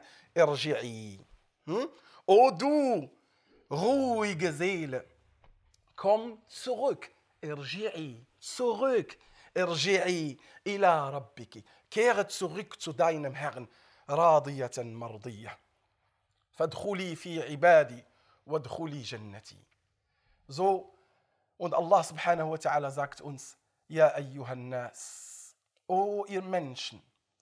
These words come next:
إِنَّ وَعْدَ اللَّهِ حَقٌّ." Das Versprechen Allahs ist wahr. "فَلَا تَغُرَّنَّكُمُ الْحَيَاةُ الدُّنْيَا."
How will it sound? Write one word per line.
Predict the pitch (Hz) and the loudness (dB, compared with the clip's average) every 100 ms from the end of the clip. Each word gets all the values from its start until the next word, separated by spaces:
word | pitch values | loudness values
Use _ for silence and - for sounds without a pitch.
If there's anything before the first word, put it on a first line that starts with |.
| _ 160 | _ -8
إِنَّ | 196 180 170 | -6 0 2
وَعْدَ | 160 175 147 143 | 4 2 2 -2
اللَّهِ | 156 156 156 151 160 | -2 -2 0 0 -2
حَقٌّ." | 156 160 - _ _ - _ _ _ _ | -6 -6 -8 _ _ -18 _ _ _ _
Das | - - | -6 -4
Versprechen | - - - 196 185 180 | -2 -4 -4 -8 -8 -6
Allahs | 175 165 185 180 - | -6 2 4 4 2
ist | - - 147 | -10 -18 0
wahr. | 170 143 120 - - - - _ _ _ | 2 2 -2 -16 -20 -20 -20 _ _ _
"فَلَا | - 156 165 | 0 6 6
تَغُرَّنَّكُمُ | 156 147 151 147 151 147 143 143 135 | 6 0 -2 -4 -4 -4 -8 -10 -10
الْحَيَاةُ | 131 143 135 131 120 | -8 -6 -4 -6 -8
الدُّنْيَا." | 127 107 117 127 117 127 | -18 -20 -18 -18 -18 -20